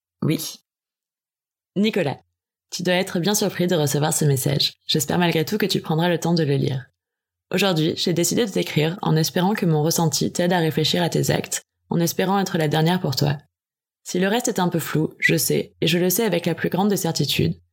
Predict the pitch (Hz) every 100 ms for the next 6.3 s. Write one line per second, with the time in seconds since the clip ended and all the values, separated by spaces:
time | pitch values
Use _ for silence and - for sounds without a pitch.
0 | _ _ - - 214 214 196 190 175 208
1 | 202 190 165 165 160 160 202 214 170 165
2 | 170 175 156 147 143 160 - _ _ _
3 | - 156 160 196 196 175 151 175 165 -
4 | 147 139 - _ _ _ _ _ _ -
5 | 185 180 170 185 202 170 165 180 170 156
6 | 156 160